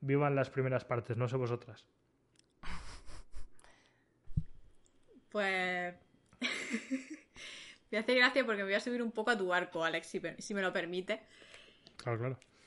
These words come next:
Speaker 2: Eh, porque precisamente en el último podcast que grabamos de Terebi,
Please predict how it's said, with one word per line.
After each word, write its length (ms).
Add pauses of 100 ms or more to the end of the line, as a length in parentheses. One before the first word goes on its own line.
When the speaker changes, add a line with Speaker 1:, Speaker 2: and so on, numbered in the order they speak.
Speaker 2:
Eh, 540 (640)
porque 180
precisamente 880 (420)
en 260
el 120
último 400
podcast 260
que 80
grabamos 420
de 300
Terebi, 440